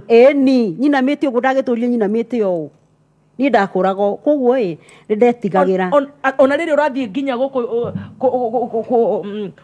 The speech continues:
Speaker 2: kwendia kaho-, gũ-, gũtua kahũa na kũu guothe ũrathiĩ rĩ?
Speaker 1: Ĩ.
Speaker 2: Ũrathiĩ ũguo?
Speaker 1: Ĩni. Niĩ itakiũĩ nĩkĩ ndekĩte.
Speaker 2: Na waciarĩtwo ũguo?
Speaker 1: Ĩ.
Speaker 2: Ehe.
Speaker 1: Mami witũ rĩ, akĩanjia gũthondekithagia.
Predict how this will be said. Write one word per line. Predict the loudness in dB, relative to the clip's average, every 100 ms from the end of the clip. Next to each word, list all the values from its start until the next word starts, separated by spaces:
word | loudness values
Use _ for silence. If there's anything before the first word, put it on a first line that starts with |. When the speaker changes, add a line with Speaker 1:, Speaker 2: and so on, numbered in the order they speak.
| -2
Speaker 2:
kwendia | -2 0 -2
kaho-, | 0 0 0 -2
gũ-, | -2
gũtua | -2 -2 -2 -2
kahũa | 0 0 0
na |
kũu | 0 0
guothe | 0 2
ũrathiĩ | 2 0 -2 -4
rĩ? | -2 -4
Speaker 1:
Ĩ. | -6 -10 _ _ _ _ 0
Speaker 2:
Ũrathiĩ | 2 2 0 0
ũguo? | 2 0 -2 _ -4
Speaker 1:
Ĩni. | 4 4 4 0 -4 _ _ _ _ _ _ _ _ _ -4
Niĩ | -2
itakiũĩ | 0 -2 0 2
nĩkĩ | 0 -2 -4
ndekĩte. | -2 -2 -6 -16 -16 -20 _ _ _ _ _ _ -6
Speaker 2:
Na | -2 0
waciarĩtwo | -2 -2 -2 -2 0 -2
ũguo? | 0 -6 -4
Speaker 1:
Ĩ. | -2 -2 -2 -6 -2
Speaker 2:
Ehe. | 0 0 -2 -4 -12 _ _ _ -6
Speaker 1:
Mami | -2 2 2
witũ | 0 -4 -6 -6
rĩ, | -6 -8 -12
akĩanjia | -6 -6 -2 -4
gũthondekithagia. | -4 -4 -4 -6 -10 -12 -10 -10 -12